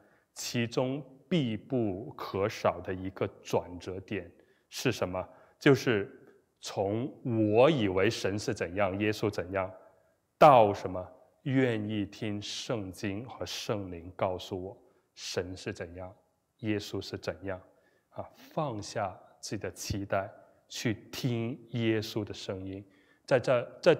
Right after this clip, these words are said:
这在圣经里面有一个专门的词语来形容这种转变，叫做重生。耶稣说，“人若不重生，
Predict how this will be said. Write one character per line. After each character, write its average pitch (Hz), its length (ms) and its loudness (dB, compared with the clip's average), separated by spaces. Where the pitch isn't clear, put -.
这 165 140 8
在 139 120 4
圣 127 240 -2
经 117 200 -4
里 104 80 -4
面 101 180 -6
有 92 160 -6
一 92 120 -10
个 98 200 -4
专 117 360 -4
门 98 220 -8
的 95 80 -10
词 92 400 -10
语 92 240 -10
来 92 180 -4
形 95 460 -8
容 92 200 -8
这 101 160 -6
种 87 240 -10
转 87 220 -6
变， 92 260 -8
叫 95 220 -6
做 87 280 -10
重 87 540 -14
生。 107 380 -10
耶 123 120 0
稣 123 220 -4
说 107 420 -6
，“人 104 360 2
若 117 200 4
不 110 160 -4
重 92 300 -12
生， 98 320 -10